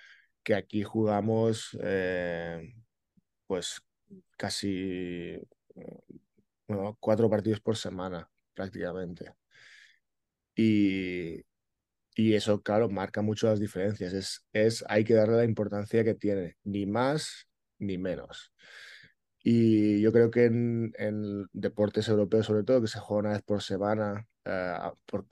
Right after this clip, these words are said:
por competición me refiero, sé que equipos A C B pues, juegan dos y a veces tres, dos, dos de Euroliga, uno de, de A C B, pero en general dos. Eh, es una gran diferencia, ¿no? Jugar entre dos partidos a cuatro.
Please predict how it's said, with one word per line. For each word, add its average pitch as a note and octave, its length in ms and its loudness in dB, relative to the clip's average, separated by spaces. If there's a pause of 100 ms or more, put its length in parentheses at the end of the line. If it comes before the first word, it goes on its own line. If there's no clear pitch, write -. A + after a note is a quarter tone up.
(240)
por G#2+ 160 0
competición G2 600 0
me G2+ 60 -2
refiero, G#2+ 420 -2
sé G2 180 -6
que F#2+ 140 -2
equipos G2 340 -4
A F#2+ 80 -8
C G2 140 -6
B F#2+ 200 -2
pues, F2+ 160 -10
juegan F#2 520 -4 (580)
dos A2+ 340 6
y A2 40 4
a G#2+ 60 8
veces G#2 340 2
tres, B2 380 6
dos, G2+ 240 -6
dos G#2+ 240 -2
de G#2+ 60 0
Euroliga, G2+ 340 2
uno G2+ 160 0
de, F#2+ 300 -2
de F2+ 120 -4
A F2 40 -6
C F#2 160 -4
B, C#4 300 4 (560)
pero G#2 140 0
en G2 60 -2
general G2+ 500 2
dos. A#2+ 520 4 (120)
Eh, G2 320 -2
es G2+ 100 -2
una A2+ 80 4
gran A2+ 220 4
diferencia, A2 480 2
¿no? G#2 140 -2
Jugar G#2 260 0
entre G2+ 360 2
dos G2 180 0
partidos G2 500 -2
a F2+ 80 -6
cuatro. G2 520 -2